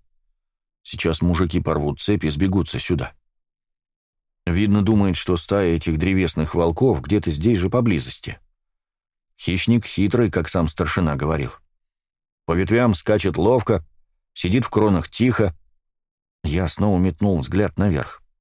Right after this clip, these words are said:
Не, не видно, сплошная зелёнка. А уж пробовать услышать и пытаться не стоит. Дождь как лил, так и льёт, шурша листьями. Из всех звуков в лесу шелест капель.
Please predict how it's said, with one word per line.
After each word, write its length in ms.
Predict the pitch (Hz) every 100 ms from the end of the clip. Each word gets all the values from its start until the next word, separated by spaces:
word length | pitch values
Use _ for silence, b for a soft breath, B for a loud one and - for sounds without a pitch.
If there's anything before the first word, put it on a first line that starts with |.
| _ _ _ _ _ -
Не, 180 | 95 - B B 85
не 180 | 92
видно, 340 | 87 110 80 69
сплошная 480 | - 92 - 110 107
зелёнка. 500 | 104 87 71 - - _ _ _ _ _ _ -
А 140 | 82
уж 200 | 131 117
пробовать 460 | - 135 120 117 104
услышать 440 | 98 120 127 90
и 40 | -
пытаться 420 | - 143 139 65
не 140 | 60
стоит. 420 | - 65 58 - - _ _ _ _ _ _ -
Дождь 360 | 82 117 110 -
как 260 | 107 104 92
лил, 240 | 107 98
так 240 | 104 92
и 40 | 92
льёт, 320 | 87 113 87
шурша 400 | - 80 76 82
листьями. 520 | 73 71 - 60 60 _ _ _ _ _ _ _ -
Из 200 | 95 -
всех 280 | - 104 76
звуков 480 | 90 101 90 82 -
в 120 | 85
лесу 380 | 92 90 113 95
шелест 460 | - 101 90 -
капель. 400 | - 71 65 62